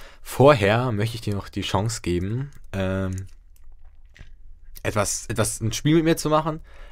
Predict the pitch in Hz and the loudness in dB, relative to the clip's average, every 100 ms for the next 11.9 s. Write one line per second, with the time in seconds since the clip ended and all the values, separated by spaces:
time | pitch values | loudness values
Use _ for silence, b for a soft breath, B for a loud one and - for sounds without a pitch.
0 | b 101 98 - - 117 110 127 147 - | b -2 -2 -4 -10 4 6 8 6 2
1 | 135 123 113 143 190 b b b b b | 2 4 4 2 -4 b b b b b
2 | b 104 107 107 107 - 98 101 98 101 | b -2 0 0 -4 -4 -2 0 -2 -4
3 | 101 98 - 135 - - 107 110 - 139 | -6 -6 -2 -2 -4 -10 -2 0 2 2
4 | 107 98 95 107 - 104 127 - - - | 2 2 0 -4 -2 2 2 0 -8 -18
5 | - 113 113 113 110 160 135 - 131 117 | -4 0 4 4 4 4 2 4 2 4
6 | 98 - 101 107 87 - - - - 92 | 2 2 2 2 -2 -6 -14 -12 -4 -2
7 | 90 - 87 87 90 - - - - - | -2 -4 -6 -6 -8 -14 -20 -20 -20 -20
8 | - - - 90 87 87 - - - - | -20 -20 -8 -4 -2 -2 -6 -20 -16 -8
9 | - 110 110 101 92 95 95 98 - 92 | 2 4 4 0 -2 -2 -2 -4 -2 0
10 | 95 98 - 92 80 117 107 117 147 135 | 2 0 0 0 0 2 4 4 4 6
11 | 131 127 - 110 120 - 151 190 | 6 6 2 0 2 6 8 6